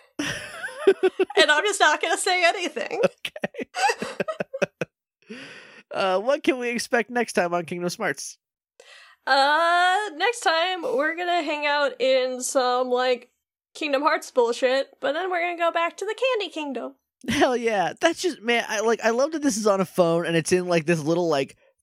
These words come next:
Speaker 1: paper craft looking kinda fucking chibi style.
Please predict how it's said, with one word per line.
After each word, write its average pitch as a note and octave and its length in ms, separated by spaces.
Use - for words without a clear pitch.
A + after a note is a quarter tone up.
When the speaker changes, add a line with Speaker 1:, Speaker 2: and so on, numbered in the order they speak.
Speaker 1:
paper D#3+ 420
craft D#3+ 520
looking D#3 680
kinda C3+ 580
fucking D3 320
chibi D3+ 300
style. C#3 480